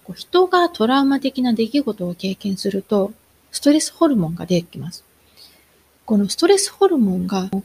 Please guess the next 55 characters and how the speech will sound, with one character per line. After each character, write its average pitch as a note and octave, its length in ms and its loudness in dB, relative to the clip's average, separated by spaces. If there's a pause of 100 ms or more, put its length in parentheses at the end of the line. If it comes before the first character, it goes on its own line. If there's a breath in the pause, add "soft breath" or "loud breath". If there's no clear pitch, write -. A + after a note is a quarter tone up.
(200 soft breath)
こ - 80 -4
れ A3+ 80 0
が - 100 -14
長 F4 320 2
期 F4+ 140 -8
に A3 80 0
わ G3 80 -6
た F#3+ 100 -8
っ F#3 40 -6
て - 160 -18
放 G#3+ 240 -2
出 - 200 -14
さ G#3+ 160 -6
れ G#3+ 100 -2
て A3 100 -6
い A3 100 0
る A3 120 0
と、 A3+ 320 0 (1120 soft breath)
脳 E4+ 200 4
の G3+ 120 2
機 - 200 -2
能 D#4 140 4
自 B3+ 180 -2
体 B3 200 0
に G3 140 0
影 F#3+ 140 -2
響 G3 160 -4
を - 20 -2
与 G3 220 0
え G3 40 2
る G3+ 100 -2
ん - 20 -6
で F#3+ 100 -12
す - 160 -14
ね。 B3+ 200 -2 (1800)
例 A#3+ 120 4
え A3 40 4
ば、 F#3+ 160 -6
記 - 200 2
憶 A#3+ 200 2
力 G3+ 240 2
や F#3 100 -2
学 - 220 -10
習 A3+ 160 0
能 A3+ 180 6
力 G#3 240 -4
が G3 80 -2
下 F#3+ 200 -4
が G#3 120 -2
っ G#3 60 -8
た - 180 -8
り、 G3+ 160 -10 (200)
衝 B3+ 280 2
動 B3+ 200 4
を - 20 6